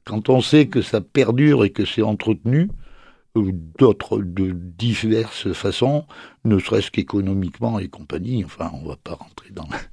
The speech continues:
<laughs> dans le système complètement, mais, et moi, voilà,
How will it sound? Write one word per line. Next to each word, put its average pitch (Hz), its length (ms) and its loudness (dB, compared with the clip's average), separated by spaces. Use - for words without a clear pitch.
<laughs> - 800 -2
dans 131 240 6
le 117 120 4
système 110 520 -2
complètement, 123 540 0
mais, 107 240 4
et 117 160 4
moi, 131 200 6
voilà, 101 460 2